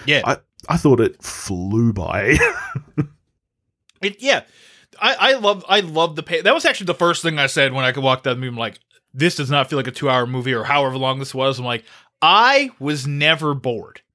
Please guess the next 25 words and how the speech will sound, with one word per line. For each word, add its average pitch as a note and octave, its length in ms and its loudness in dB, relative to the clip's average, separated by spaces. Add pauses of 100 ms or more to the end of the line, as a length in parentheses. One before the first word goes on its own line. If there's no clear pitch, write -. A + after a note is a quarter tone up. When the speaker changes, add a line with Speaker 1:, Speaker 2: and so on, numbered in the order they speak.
(140)
Speaker 2:
Yeah. G#2+ 320 -2
Speaker 1:
And E3 140 0
that D4 160 2
is G3+ 200 -2
the C#3+ 160 0
best A#3+ 580 0
thing A#3 240 -4
you G3+ 100 -6
can F3 180 -6
say D3+ 260 0
about C3+ 240 2
a A#2+ 60 -2
movie, G2+ 340 -10
is A#2 320 -8
Speaker 2:
Yes. G2 280 -2
Speaker 1:
never G#3+ 400 2
being F3 420 -4
bored C#3+ 360 0
while A#2+ 220 0
watching G2 380 -8
it. D#2+ 160 -20 (100)
Speaker 2:
Yeah. F#2 300 -2 (100)
Speaker 1:
And, D#3+ 420 0
you G3 120 0
know, C#3 200 2